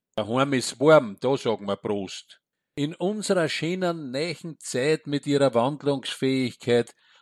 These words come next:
da fallert mir noch mannig ein, wie Lesmaschinen und Biowein. Aber ich will eng nimmer gewöhnen,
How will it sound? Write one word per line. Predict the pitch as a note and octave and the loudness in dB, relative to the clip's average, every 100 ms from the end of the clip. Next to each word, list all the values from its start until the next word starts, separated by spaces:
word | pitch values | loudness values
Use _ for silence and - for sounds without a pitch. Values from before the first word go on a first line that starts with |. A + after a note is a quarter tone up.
| _ | _
da | D3+ | 4
fallert | D3 F3 F3+ D#3 | 8 8 8 8
mir | D#3 | 2
noch | D3+ C#3+ | 4 2
mannig | C3+ D3 E3+ D#3 - - | 4 2 2 -4 -4 -4
ein, | A#2 B2+ C3 - _ _ _ _ | -2 -2 -4 -8 _ _ _ _
wie | A2 B2 | -4 4
Lesmaschinen | B2+ A2 A#2+ D3 - C#3+ C3+ - C3+ C#3+ C3+ G#2 | 4 4 4 2 2 0 0 -2 -4 -4 -6 -8
und | F#2+ F#2+ - | -10 -12 -8
Biowein. | B2+ C#3+ C#3+ C3+ C3 C3 C3+ C3+ A#2 _ _ _ _ _ - - _ | -6 2 4 4 2 2 2 0 -6 _ _ _ _ _ -20 -20 _
Aber | - D3+ C#3 G#2+ _ _ _ | 6 8 6 4 _ _ _
ich | - E3 | -8 -4
will | F3+ G#3 | 0 0
eng | D#3+ C#3+ | 0 -2
nimmer | D3 D#3 C3+ | -6 -2 -2
gewöhnen, | - A2+ C3 C#3+ C3 | -2 0 2 2 0